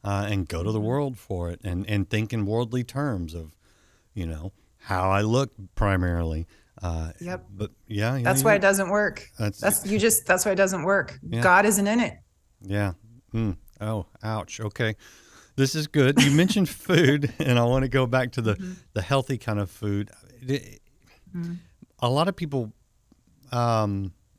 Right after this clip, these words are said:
Speaker 1: well, it's just easier. It is easier to rip open a bag and, and eat. That's my biggest downfall, is because I'm lazy when it goes to the food,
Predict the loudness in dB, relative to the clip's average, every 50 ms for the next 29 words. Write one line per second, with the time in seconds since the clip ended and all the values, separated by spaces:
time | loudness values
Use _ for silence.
0 | _ _ 0 2 2 2 2 0 -2 -4 -4 -6 -6 -6 -6 -4 -4 -2 0 2
1 | 2 2 2 2 -2 -2 -2 -4 -4 -4 -4 -2 -2 -2 -2 -2 -4 -4 -6 -6
2 | -6 -4 -2 -2 -2 -2 0 -2 -2 0 -2 -4 -4 -2 0 0 2 2 2 0
3 | -2 -4 -6 -10 _ _ _ _ _ _ _ _ -8 -6 -6 -4 -6 -8 -10 _
4 | _ _ _ -6 -6 -6 -6 -6 -6 -6 -6 -8 _ -4 -2 -2 -2 -2 -2 -2
5 | 0 0 0 0 0 -2 -2 -4 -6 -6 -8 -8 -8 -8 -8 -8 -8 -8 -8 -8
6 | -8 -6 -6 -6 -6 -8 -6 -4 -4 -2 -4 -6 -10 _ _ _ _ _ _ _
7 | _ 0 0 2 2 2 0 0 0 0 -2 -2 -2 -4 -4 -6 -6 -8 -10 -12
8 | -8 -6 -6 -6 -6 -8